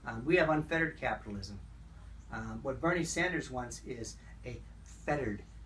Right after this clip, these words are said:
capitalism, a restricted capitalism, a capitalism that, um, the super rich don't get to pay nothing in taxes. The corporations don't get to pay nothing in taxes or minimal in taxes. They don't get to ship the jobs overseas like they do now. Um,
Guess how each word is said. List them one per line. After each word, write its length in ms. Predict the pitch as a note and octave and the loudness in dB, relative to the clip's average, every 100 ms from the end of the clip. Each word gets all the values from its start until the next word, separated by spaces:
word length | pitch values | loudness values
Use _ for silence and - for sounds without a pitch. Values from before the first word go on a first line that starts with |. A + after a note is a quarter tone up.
| - | -8
capitalism, 540 | B2 A2 G#2+ G#2 G2 - - | -4 -4 -4 -6 -6 -8 -10
a 80 | A#2 | -8
restricted 640 | A2+ A2+ - D#3 D#3 A2 - - - | -6 -6 -4 -2 -2 -6 -8 -14 -14
capitalism, 680 | - B2 G#2+ A2 G2+ G2 G2+ | -4 -2 -2 -4 -6 -6 -10
a 100 | - | 0
capitalism 640 | E3 F#3 E3+ E3+ E3 D#3 C#3 | 8 8 8 4 4 4 2
that, 260 | C3+ B2+ - - - - | -2 -2 -6 -14 -14 -4
um, 280 | B2+ B2 A#2+ - - - - | 0 0 -2 -10 -14 -14 -8
the 80 | - | -4
super 300 | - G3+ D3+ | 2 4 4
rich 340 | F3 E3 - | 4 4 2
don't 180 | D3 D3 | 0 0
get 140 | C#3+ - | -4 -6
to 60 | |
pay 240 | - C3+ A#2+ | -8 -4 -2
nothing 300 | A#2 - A#2+ | -2 -4 -6
in 80 | G#2+ | -6
taxes. 500 | - B2 A#2 - - | -2 -2 -2 -8 -12
The 160 | - - | -12 0
corporations 580 | F3 F3 D#3+ E3 C#3+ - | 2 4 4 2 0 -6
don't 200 | C#3 C3+ - | -6 -6 -10
get 160 | - C3+ | -10 -12
to 60 | - | -8
pay 200 | B2+ A#2 | -6 -4
nothing 380 | A#2+ B2+ C3+ A2+ | -4 -6 -6 -6
in 80 | |
taxes 420 | A2 B2+ A#2+ - A2+ | -6 -4 -6 -6 -6
or 80 | A2+ | -4
minimal 420 | B2 D3 B2+ A2+ | -2 -2 -2 -4
in 60 | G#2 | -6
taxes. 400 | A#2 G#2 - - - - | -6 -8 -10 -14 -14 0
They 80 | E3+ | 10
don't 180 | G#3+ G#3 | 10 10
get 140 | G#3 | 2
to 60 | D#3+ | 0
ship 220 | G#3 G3+ | 0 0
the 60 | |
jobs 460 | C3+ D3+ D3+ C#3+ A#2+ | 0 8 8 8 4
overseas 640 | C3 A#2+ A2+ - D3 B2+ B2+ | -4 -4 -8 -6 -4 -4 -4
like 160 | A#2+ | -6
they 120 | A#2+ | -6
do 180 | G#2+ A2+ G#2+ | -6 -4 -6
now. 200 | G#2 G2 - - - - - - - | -4 -6 -8 -14 -14 -14 -14 -14 -8
Um, 300 | A#2+ A2+ A2 | -6 -4 -4